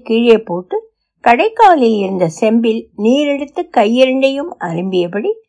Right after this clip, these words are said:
சிரித்தாள். "நீயும் உன் தோழியும் வருவீர்கள் என்று சொன்னவர் என் கணவர்தான்"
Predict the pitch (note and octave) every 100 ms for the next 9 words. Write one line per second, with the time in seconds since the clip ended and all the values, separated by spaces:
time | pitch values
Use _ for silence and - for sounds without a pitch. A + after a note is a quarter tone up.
0 | _ _ - - A#3 A#3 A3+ D#3+ E3+ F#3
1 | - _ _ _ _ _ _ _ _ _
2 | - F3+ D#4 A#4 B4+ D#4+ A3+ G#3 G#3+ C#4
3 | G4+ G#4 B3 E3 F3+ C#4 F#4+ E4+ D4 G3+
4 | F3+ E3+ F3+ G3+ D4 - _ _ _ _
5 | - F#3+ A3 C4+ G#4+ G4+ G3 D#3+ - C3+
6 | C#3 A3 F4+ D4 F#3+ G3+ B3